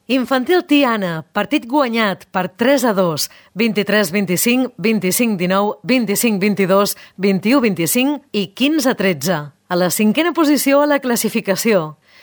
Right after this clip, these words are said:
Vòlei Sant Fruitós, juvenil, partit perdut per tres a zero, vint-i-cinc quinze, vint-i-cinc dinou i vint-i-cinc deu. A la sisena posició a la classificació.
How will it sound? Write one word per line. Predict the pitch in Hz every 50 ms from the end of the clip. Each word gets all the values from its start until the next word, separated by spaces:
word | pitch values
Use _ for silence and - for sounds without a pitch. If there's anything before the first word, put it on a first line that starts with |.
| - _ _ _ _ -
Vòlei | 175 226 294 302 302 285
Sant | - 277 262 247 -
Fruitós, | 262 254 254 254 - 185 160 147 - - -
juvenil, | _ 180 160 233 311 277 254 196 196 233 285 320 330 302 - _
partit | - 180 170 165 - 214 175 -
perdut | - 175 170 156 202 220 233 -
per | - - 190 180
tres | - - 190 220 208 214
a | 214
zero, | 170 202 202 202 190 175 165 160 - - - - _
vint-i-cinc | - 190 220 214 190 170 196 - - 240 226 196
quinze, | - 202 208 220 208 208 247 247
vint-i-cinc | 190 175 220 214 190 170 180 175 - 240 226 202
dinou | 175 196 196 202 214 226 233 -
i | - 160 160 147
vint-i-cinc | 156 196 220 208 165 175 170 - 226 208 202 196
deu. | 190 208 202 180 165 160 151 - - - - - _
A | - 170
la | 165 160 156
sisena | 147 - - 190 175 143 165 269 302 339 -
posició | - 311 285 285 254 185 - 233 208 196 208 196
a | - 208 208
la | 202 185 -
classificació. | 185 180 180 170 - 196 - 190 180 - 170 - - 196 165 151 139